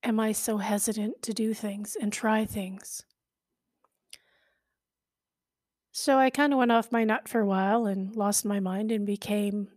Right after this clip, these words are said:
that teenager that experiences so many things.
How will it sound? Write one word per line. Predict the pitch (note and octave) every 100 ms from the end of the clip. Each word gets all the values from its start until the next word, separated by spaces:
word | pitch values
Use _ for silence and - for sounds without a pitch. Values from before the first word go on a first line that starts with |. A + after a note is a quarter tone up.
| -
that | G3+ -
teenager | - A#3 G#3 G3 G3 A3
that | G3+ G3+ - - - - _ _ _ _ _ _ _ _ _ -
experiences | A#3 - - A#3 A3 A3+ - A3+ G#3+ - -
so | - - B3+
many | A3+ G#3 F#3+
things. | G3 F#3+ F#3+ - -